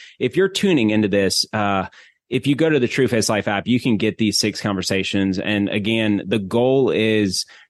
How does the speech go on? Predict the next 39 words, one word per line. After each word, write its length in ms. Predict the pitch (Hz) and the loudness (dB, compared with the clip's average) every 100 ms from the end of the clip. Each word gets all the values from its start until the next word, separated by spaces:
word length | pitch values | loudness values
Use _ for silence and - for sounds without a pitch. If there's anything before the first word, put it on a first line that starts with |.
| - | -6
to 100 | 143 | -2
have 260 | 147 107 | -2 -4
just 380 | 95 110 156 - | -2 0 0 0
enough 220 | 147 120 | 0 0
skin 320 | - - 120 | -4 -2 0
in 80 | 123 | 2
the 80 | 127 | 2
game. 320 | 123 131 135 | 0 0 0
So 120 | 127 | 2
we 80 | 117 | 2
made 220 | 110 117 | 2 2
it 100 | 113 | 0
twelve 200 | - 117 | 0 0
ninety-nine. 440 | 113 107 107 107 107 | 0 0 0 0 0
Everything 320 | 123 123 107 | 0 0 0
else 200 | 107 104 | 0 -2
is 280 | 98 85 - _ _ | -4 -6 -8 _ _
practically 420 | 123 110 - 107 | -4 -4 -2 -2
free. 520 | 101 - 110 110 92 | -2 -2 0 0 0
It 80 | 135 | -2
is 240 | 131 113 - _ _ - | -2 -4 -6 _ _ -4
pretty 160 | 190 | 0
much 140 | 185 151 | 0 0
every 260 | 123 113 | 0 0
resource 520 | 101 110 107 113 107 101 | 0 0 0 0 -2 -2
is 100 | - | -2
free 280 | 117 110 | -2 0
other 180 | 107 107 | 0 0
than 80 | 113 | 2
this 180 | 113 - | 0 0
one, 100 | 123 | 0
because 300 | 120 151 123 | 0 -2 0
we 120 | 139 | 0
want 260 | 127 175 196 | 2 0 0
that 180 | 170 | 0
skin 300 | - - 123 | 0 0 0
in 80 | 131 | 2
the 80 | 131 | 2
game. 340 | 131 143 151 | 0 0 0